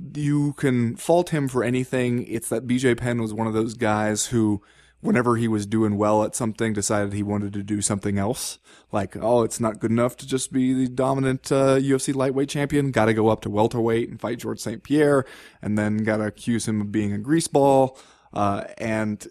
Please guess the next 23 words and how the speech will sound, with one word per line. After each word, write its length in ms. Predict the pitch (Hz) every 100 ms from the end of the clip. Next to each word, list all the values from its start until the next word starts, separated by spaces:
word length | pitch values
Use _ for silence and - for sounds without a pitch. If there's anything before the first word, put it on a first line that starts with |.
| _
you 80 | -
know, 180 | 117 101
he, 480 | 143 139 135 135 139
he 220 | 139 151
always 240 | 151 143
kinda 200 | - 135
loved, 400 | 117 113 110 113 120
maybe 200 | 123 110
'cause 140 | 113
he 60 | 110
came 180 | 127
of 140 | 113 107
age 260 | 107 101
in 80 | 107
a 60 | 104
different 360 | 104 110 107
M 80 | 98
M 140 | 104 101
A 120 | -
era, 320 | 117 107 101
kinda 320 | - 127 107 -
loved 580 | 120 117 110 107 104 101
those, 440 | 101 98 95